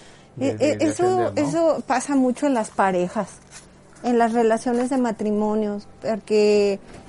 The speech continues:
Speaker 2: ellos siempre andan, ¿no? Con una lucha de egos. Pienso que, que si las personas, eh, estuviéramos más enfocadas a esto y te encontraras una persona con la misma mentalidad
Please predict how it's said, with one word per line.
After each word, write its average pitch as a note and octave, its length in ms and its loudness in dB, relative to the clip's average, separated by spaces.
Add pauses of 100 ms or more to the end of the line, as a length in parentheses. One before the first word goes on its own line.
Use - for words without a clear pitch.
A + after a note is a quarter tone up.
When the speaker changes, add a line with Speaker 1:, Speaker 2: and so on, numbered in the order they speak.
(120)
Speaker 2:
ellos C4 460 4
siempre B3+ 400 2
andan, B3 360 2
¿no? B3 240 -4
Con A#3+ 180 0
una B3 240 0
lucha B3 380 -2
de A3 180 0
egos. A#3 220 -2 (640)
Pienso B3+ 360 2
que, G#3 560 2 (140)
que A3 180 -4
si G#3 360 -2
las G#3+ 200 0
personas, A3 580 -4 (440)
eh, G3+ 400 -2
estuviéramos A3 800 0
más A#3 320 -2
enfocadas A#3 600 -2
a A3+ 120 0
esto A#3 400 -2
y A#3 80 -2
te A3 100 -6
encontraras G#3+ 640 -4
una C4+ 200 -2
persona A#3+ 480 -4
con G#3+ 160 -4
la G#3 100 -4
misma A3 360 -2
mentalidad A3 680 2